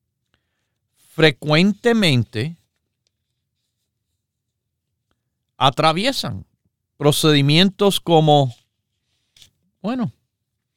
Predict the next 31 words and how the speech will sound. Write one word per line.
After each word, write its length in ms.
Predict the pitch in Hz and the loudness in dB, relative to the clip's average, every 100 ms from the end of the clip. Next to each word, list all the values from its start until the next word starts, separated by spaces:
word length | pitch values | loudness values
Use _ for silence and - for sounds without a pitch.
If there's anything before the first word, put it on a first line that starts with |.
| _ _ _ _ _ 160 | _ _ _ _ _ -4
una 260 | 208 220 | 0 0
endoscopía, 920 | 202 185 185 - 165 160 196 247 - _ | 0 0 -2 -2 -4 -2 -4 -4 -8 _
cuando 280 | 127 131 123 | -4 -2 -2
le 120 | 117 | -2
pasan 440 | 120 127 - 170 | 0 -2 -2 -8
un 160 | 170 175 | -8 -8
tubo 500 | - 175 156 143 185 _ _ _ _ _ _ _ _ _ | -12 -20 -20 -20 -20 _ _ _ _ _ _ _ _ _
para 180 | 104 156 | -6 -4
abajo 400 | 165 143 139 143 | -2 -2 -4 -2
para 280 | 139 113 101 | 0 0 0
ver 200 | 107 135 | 0 0
el 100 | 143 | -2
estómago 1040 | 117 - 123 127 127 127 127 127 120 113 | -4 0 0 2 -2 -8 -8 -8 -8 -8
y 200 | 101 98 | -6 -4
el, 160 | 92 87 - | -6 -10 -18
la 240 | - 101 | -8 -6
primera 340 | 98 92 101 101 | -4 -4 -2 -2
parte 520 | 110 117 117 123 113 | 0 -2 -2 -8 -6
del 560 | 113 98 95 92 90 | -4 -4 -4 -4 -6
intestino 640 | 95 92 92 - 104 110 117 | -6 -8 -10 -12 -6 -4 -2
delgado, 640 | 113 101 107 117 120 117 | -4 -2 0 2 0 -4
que 100 | - | -6
le 140 | 92 90 | -4 -2
llamamos 500 | 90 95 101 113 107 | -2 -2 -2 -2 -4
el 180 | 101 | -6
duodeno, 480 | 98 95 90 104 117 | -6 -4 -2 0 -2
por 200 | - 95 | 0 -2
ejemplo, 360 | 90 101 107 113 | 0 0 0 -2
mirando 600 | 104 90 98 110 107 101 | 0 0 -2 -2 -2 -2
a 80 | 87 | 0
ver 260 | 104 104 | -2 -2